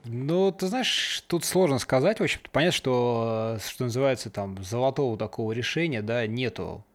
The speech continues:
Надо все исходить из конкретной задачи, поэтому вот это тонкое, я с тобой полностью согласен, что это тонкая грань, так сказать, балансировка на грани, да, уйти, свалиться в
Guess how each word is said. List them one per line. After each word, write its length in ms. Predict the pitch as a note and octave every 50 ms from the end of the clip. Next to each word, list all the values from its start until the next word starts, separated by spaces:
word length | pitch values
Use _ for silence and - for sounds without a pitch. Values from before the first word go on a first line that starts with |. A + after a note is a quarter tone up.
| - - _
Надо 280 | A2+ A2+ B2 A2+ G#2+
все 360 | G#2+ - - B2+ A#2 A2 G#2+ G#2
исходить 340 | G#2+ - - C3 A#2+ A#2+ A2+ -
из 40 |
конкретной 420 | - - A#2+ A2 C3+ C#3 A#2 B2+ A#2+
задачи, 680 | A#2 C3 B2+ C#3 F3 G#3+ A3+ - - A2+ F#2+ F#2+ F#2 F#2 F#2 F#2+ -
поэтому 460 | _ - G#2 G#2+ A#2+ - - A#2 A#2 A2+
вот 100 | A2+ -
это 160 | A#2+ A2 A#2
тонкое, 420 | - - D3 C3+ - - A#2+ A2 G2
я 140 | G#2+ A#2 A2+
с 20 | G#2+
тобой 140 | - B2+
полностью 320 | A2 C#3+ C#3 A#2 - - A#2
согласен, 160 | A#2+ A2+ G#2
что 80 | - -
это 120 | - B2 G#2+
тонкая 380 | - C#3 C#3 B2 - - A2 G2+ G2+ - _ _ _ _
грань, 320 | B2+ B2 C3+ C#3 C#3 B2 G#2+
так 80 | - -
сказать, 180 | - A2+ G#2+
балансировка 720 | G2+ A#2 B2+ B2+ A#2+ - - C#3+ C#3+ D3 C#3 - - -
на 140 | G#2+ G#2+ A2
грани, 340 | G#2+ B2 B2 A#2+ G#2+ G2 F#2+
да, 280 | F#2+ G2 A2 A#2+ A#2 - - - - - - - -
уйти, 560 | - A#2+ A#2 - - D3 C#3+ C3+ B2+ A#2+ A2+
свалиться 640 | G#2+ - - A#2+ A#2+ B2 C#3 C#3+ - - - B2 A#2
в 600 | A2 G2 G#2 A#2 A#2+ A#2+ A#2+ A#2+ A#2 A#2 A2+ A2